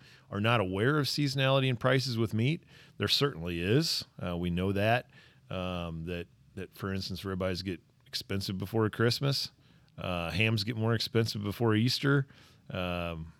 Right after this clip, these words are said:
you know, trim gets more expensive as we get into the summer months, uh, where we're using a lot of those, uh, products for further processed meats. So <clears throat> the U S D A Carlot Meat Report is one that I look at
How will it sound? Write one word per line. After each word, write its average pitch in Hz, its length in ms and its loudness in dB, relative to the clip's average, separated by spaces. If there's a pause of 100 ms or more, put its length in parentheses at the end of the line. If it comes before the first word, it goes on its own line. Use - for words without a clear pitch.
(220)
you 95 100 -2
know, 101 80 2
trim 131 340 4
gets 127 180 4
more 131 200 4
expensive 120 500 0
as 98 160 2
we 95 80 0
get 104 160 2
into 113 320 2
the 101 100 -2
summer 110 300 2
months, 120 420 2 (460)
uh, 90 100 0
where 95 140 0
we're 92 160 2
using 95 400 0
a 90 60 -2
lot 92 200 -4
of 92 60 -4
those, 90 460 -4
uh, 95 180 -8
products 92 480 -4
for 87 280 -6 (200)
further 98 280 0
processed 85 540 -2
meats. 78 360 -8 (380)
So 107 360 2 (160)
<clears throat> - 160 -20
the 90 440 -4
U 143 120 6
S 156 80 2
D 165 100 2
A 147 40 4
Carlot 151 320 4
Meat 135 80 2
Report 143 360 2
is 98 120 0
one 113 140 2
that 95 100 2
I 107 100 2
look 110 240 2
at 107 160 4